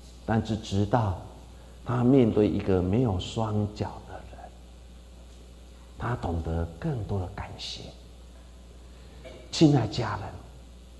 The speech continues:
我们常常看别人所有的，但是我们却很少看自己所有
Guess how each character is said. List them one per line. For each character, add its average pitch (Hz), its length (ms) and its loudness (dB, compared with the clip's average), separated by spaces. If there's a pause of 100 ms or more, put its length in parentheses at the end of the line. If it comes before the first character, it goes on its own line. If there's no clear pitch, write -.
(260)
我 143 100 6
们 147 120 10
常 147 200 4
常 120 220 4
看 151 320 2 (920)
别 127 200 10
人 104 320 6 (160)
所 101 200 2
有 113 160 -2 (160)
的， - 60 -4 (1160)
但 143 140 4
是 - 140 4
我 107 80 6
们 101 180 2
却 123 240 4
很 107 260 2
少 98 320 0
看 101 400 0
自 - 160 -4
己 85 280 -4
所 82 220 -8
有 87 60 -8